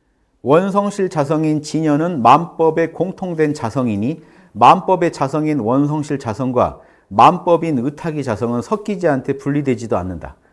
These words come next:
자, 이제 심오한 데까지 가볼까요? 요 두 개를 갖고 놀아볼까요? 무루-, 무의의 승이 무자성은 유의의 의탁이, 아, 아니, 무자성,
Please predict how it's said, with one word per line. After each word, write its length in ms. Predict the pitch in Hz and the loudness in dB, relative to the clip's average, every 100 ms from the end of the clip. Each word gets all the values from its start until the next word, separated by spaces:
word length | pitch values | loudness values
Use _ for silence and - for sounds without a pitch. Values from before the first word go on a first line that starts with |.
| _ _ _ | _ _ _
자, 180 | - 110 | -12 -8
이제 160 | 110 127 | -6 -6
심오한 480 | 123 214 202 175 156 | -6 -4 0 0 -2
데까지 320 | 143 127 123 | -2 -2 -2
가볼까요? 640 | - 104 - 98 147 - _ _ _ 123 | -8 -12 -8 -8 -8 -12 _ _ _ 2
요 180 | 156 | 2
두 140 | 156 151 | 0 -2
개를 160 | 156 | 0
갖고 240 | 139 117 127 | 0 -2 -4
놀아볼까요? 580 | 107 117 107 82 104 147 _ _ _ _ _ _ _ _ _ | -2 -2 -2 -6 -12 -14 _ _ _ _ _ _ _ _ _
무루-, 760 | 135 131 180 214 220 220 202 - _ - - | -10 -4 -2 0 0 -2 -4 -10 _ -20 -12
무의의 960 | 143 160 214 220 226 226 214 214 208 - | -4 0 0 -2 -2 0 2 4 2 -2
승이 360 | - 226 214 | -8 -6 -6
무자성은 840 | 175 135 147 139 123 117 135 92 87 | -4 2 2 2 0 -6 -6 -8 -8
유의의 920 | 120 175 185 185 185 185 180 175 - _ _ _ _ _ _ - | -6 -6 -4 -2 0 2 0 -4 -10 _ _ _ _ _ _ -10
의탁이, 600 | 151 160 175 160 139 110 _ - | -10 -6 -6 -6 -8 -10 _ -18
아, 300 | 95 90 82 _ - | -14 -12 -14 _ -20
아니, 140 | 87 | -16
무자성, 580 | 82 95 123 127 117 | -14 -6 -4 -4 -8